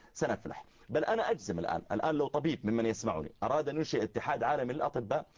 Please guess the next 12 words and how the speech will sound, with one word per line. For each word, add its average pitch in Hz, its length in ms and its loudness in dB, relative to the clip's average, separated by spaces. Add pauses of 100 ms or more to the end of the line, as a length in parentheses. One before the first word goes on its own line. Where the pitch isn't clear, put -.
(120)
سيستطيع 135 480 -2
أن 117 40 0
يفعل 80 320 0
ذلك، - 260 -10 (300)
وال-، 117 200 2
وال-، 104 300 0
والأنظمة 101 520 0
في - 260 -2
الغرب 101 300 0 (300)
تساعد 151 400 0
على 139 160 0
هذا. 113 240 -2